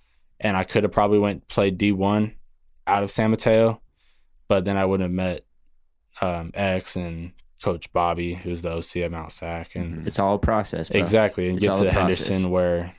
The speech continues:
Speaker 1: um,
Speaker 2: You met your girl.
Speaker 1: met my girl, met a lot of good friends. Um,
Speaker 3: Yeah, dude.
Speaker 1: well, I guess we're probably gonna get into that soon, so
Speaker 3: Yeah.
Speaker 1: I'll save all that for,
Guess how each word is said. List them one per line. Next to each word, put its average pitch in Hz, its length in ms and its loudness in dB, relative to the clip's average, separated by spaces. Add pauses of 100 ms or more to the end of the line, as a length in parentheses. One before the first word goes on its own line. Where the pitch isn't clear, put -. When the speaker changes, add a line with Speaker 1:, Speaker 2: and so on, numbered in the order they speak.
(320)
Speaker 1:
um, 87 400 -6 (360)
Speaker 2:
You - 80 -12
met 78 240 -8
your 67 100 -8
girl. 78 260 -4
Speaker 1:
met 95 180 0
my 92 120 -2
girl, 90 580 2
met 92 320 -2
a 92 60 -6
lot 90 180 0
of 87 60 -6
good 85 220 -6
friends. 87 680 -6 (220)
Um, 87 460 -6 (120)
Speaker 3:
Yeah, 104 180 0
dude. 90 240 -4 (340)
Speaker 1:
well, 98 180 0
I 95 100 0
guess 92 300 -2
we're - 220 -12
probably 90 280 0
gonna 87 100 -4
get 87 160 -4
into 85 180 -8
that 85 220 -4
soon, 87 300 -4
so 85 360 -4
Speaker 3:
Yeah. 107 220 2
Speaker 1:
I'll 92 60 0
save 92 260 0
all 87 140 0
that 87 220 -2
for, 82 320 -6